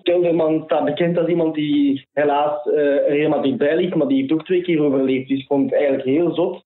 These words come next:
dat al die favorieten er wel doorgeraakten en heel veel baroudeurs niet.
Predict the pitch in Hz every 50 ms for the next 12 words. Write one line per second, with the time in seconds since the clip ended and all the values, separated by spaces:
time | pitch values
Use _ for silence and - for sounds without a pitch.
0 | _ _ _ _ _ _ _ _ _ - 139 139 - 151 170 180 175 180 170 156
1 | 139 143 143 175 180 180 196 185 165 - - - - _ _ _ _ _ _ _
2 | - - 143 - 170 196 202 180 202 208 220 214 - 214 214 214 214 - 220 220
3 | - 151 143 139 143 165 175 175 180 170 - 151 151 143 143 139 139 156 175 190
4 | - - - 143 156 160 147 139